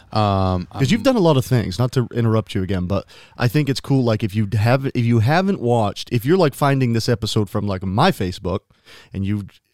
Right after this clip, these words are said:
Speaker 2: haven't seen any of our other shows, which is a good chance you haven't yet.
Speaker 1: <laughs>
Speaker 2: Um, Nate has done a lot of shit, dude.
Speaker 1: Been around.
Speaker 2: You are a jack of many trades, been a lot of places, done a lot of things.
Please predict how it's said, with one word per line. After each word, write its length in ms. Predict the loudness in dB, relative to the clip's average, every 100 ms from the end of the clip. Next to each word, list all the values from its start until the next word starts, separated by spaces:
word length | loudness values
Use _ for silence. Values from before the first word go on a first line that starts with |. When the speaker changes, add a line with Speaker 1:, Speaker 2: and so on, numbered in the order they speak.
| _ 0
Speaker 2:
haven't 280 | 2 2
seen 180 | 0 2
any 120 | 4 4
of 100 | 4
our 80 |
other 120 | 2 2
shows, 280 | 2 2 0
which 80 | -6
is 140 | -6
a 40 |
good 120 | -6 -4
chance 200 | -4 -2
you 100 | -2
haven't 240 | -2 -2
yet. 760 | -2 -2 -4 -4 -4 -4 -4
Speaker 1:
<laughs> 100 | 0
Speaker 2:
Um, 460 | 2 2 2 0 -2 -8 _ -4
Nate 360 | 2 2 4
has 180 | 4 4
done 180 | 4 2
a 80 | 0
lot 460 | -2 -2 0 0
of 80 | 0
shit, 360 | 0 0 0 0
dude. 320 | -4 -4 -8 _ _ _ _ _ _ _ _ _ _ -6
Speaker 1:
Been 140 | -2
around. 300 | -2 -2 -6 -2
Speaker 2:
You 140 | 2
are 120 | 4
a 60 | 2
jack 320 | 2 2 2
of 80 | 2
many 200 | 2 2
trades, 400 | 2 2 2 0
been 120 | -2
a 60 | 0
lot 140 | 0 0
of 60 |
places, 360 | 0 0 0 0
done 100 | 0
a 60 |
lot 160 | 2 0
of 80 | 0
things. 460 | -4 -4 -8 -12